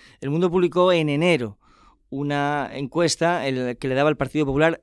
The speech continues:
nueve puntos de ventaja y sobre todo al P P un porcentaje altísimo del entorno del treinta y ocho por ciento. Y finalmente ha sido un treinta y cuatro. No es pequeña cosa. No es pequeña cosa si tenemos en cuenta que de los grandes países europeos, solo en Polonia, Donald Tusk, que también ha obte-, que ha obtenido un treinta y ocho por ciento, ha obtenido un porcentaje mayor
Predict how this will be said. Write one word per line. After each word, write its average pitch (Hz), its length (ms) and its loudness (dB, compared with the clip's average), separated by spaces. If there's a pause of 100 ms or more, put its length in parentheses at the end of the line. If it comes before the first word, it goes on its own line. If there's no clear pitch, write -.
nueve 160 440 0
puntos 160 460 -2
de 131 80 -4
ventaja 156 560 0
y 143 40 -2
sobre 127 240 -6
todo 151 240 0
al 156 120 2
P 135 100 -4
P 147 220 0
un 165 120 -2
porcentaje 127 460 -6
altísimo 123 680 -4
del 107 120 -8
entorno 123 400 -4
del 113 220 -4
treinta 117 340 -8
y 123 80 -2
ocho 131 180 -6
por 107 120 -12
ciento. - 340 -20
Y - 20 -14
finalmente 151 600 -6
ha 131 80 -8
sido 147 240 -6
un 143 80 -10
treinta 120 240 -8
y 110 40 -6
cuatro. 101 360 -14 (400)
No 175 320 4
es 214 180 4
pequeña 160 400 -2
cosa. 143 380 -6 (560)
No 143 80 -4
es 147 100 0
pequeña 156 320 0
cosa 170 240 2
si 135 80 -6
tenemos 139 300 -4
en 147 100 -4
cuenta 156 300 -2
que 156 400 0
de 123 180 -4
los 123 140 -2
grandes 156 300 -2
países 151 400 0
europeos, 143 600 2
solo 160 300 2
en 156 140 0
Polonia, 185 520 2
Donald 147 320 -6
Tusk, 175 280 0
que 139 80 -8
también 127 220 -2
ha - 40 0
obte-, - 140 -8
que - 120 -8
ha 131 40 -4
obtenido 143 260 -2
un 131 80 -2
treinta 117 260 -6
y 123 40 -2
ocho 127 160 -6
por 131 80 -6
ciento, 165 180 -2
ha - 20 2
obtenido 151 240 -6
un 156 60 -8
porcentaje 143 640 -6
mayor 147 420 0